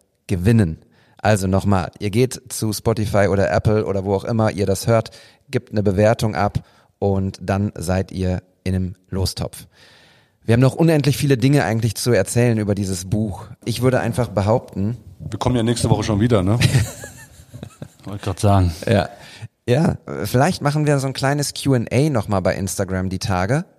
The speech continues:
Speaker 1: wenn ihr Bock dazu habt.
Speaker 3: Let's go.
Speaker 1: So, w-, dass vielleicht einfach so ein bisschen mehr ins Detail gehen können, dass die UserInnen, unsere Hörer,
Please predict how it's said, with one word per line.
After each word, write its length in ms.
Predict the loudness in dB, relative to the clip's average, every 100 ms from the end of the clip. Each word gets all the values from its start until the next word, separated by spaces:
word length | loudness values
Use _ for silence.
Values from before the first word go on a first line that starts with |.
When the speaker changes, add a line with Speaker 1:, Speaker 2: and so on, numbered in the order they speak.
| _
Speaker 1:
wenn 260 | -16 -2 -2
ihr 140 | 0
Bock 180 | -2 -2
dazu 320 | -2 -4 -2
habt. 160 | -2 0
Speaker 3:
Let's 220 | 0 0
go. 240 | 2 4 2 -2 _
Speaker 1:
So, 380 | 0 2 2
w-, 140 | -4 -6
dass 260 | -6 -4
vielleicht 300 | -2 0 0
einfach 180 | 0 -2
so 100 | 0
ein 60 | 0
bisschen 260 | 0 0
mehr 220 | 2 2 0
ins 140 | -4
Detail 340 | -6 0 0
gehen 200 | 2 -4
können, 200 | -2 -2
dass 160 | -2 -4
die 240 | -6 -6 -4
UserInnen, 720 | -4 -2 -2 -2 -2 -2 -2
unsere 240 | -4 0
Hörer, 400 | 2 4 2 0